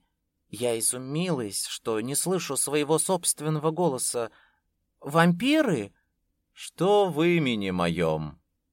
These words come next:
ответил он мне вопросом. "Что вам нужно от нас?" "Что нам нужно?" "Нам, герцогиня, ведь это вы пришли к нам.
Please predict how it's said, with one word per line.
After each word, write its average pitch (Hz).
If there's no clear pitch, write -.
ответил 127
он 127
мне 131
вопросом. 101
"Что -
вам 185
нужно 165
от -
нас?" 107
"Что 120
нам 117
нужно?" 131
"Нам, 95
герцогиня, 139
ведь 92
это 190
вы 180
пришли 214
к -
нам. 104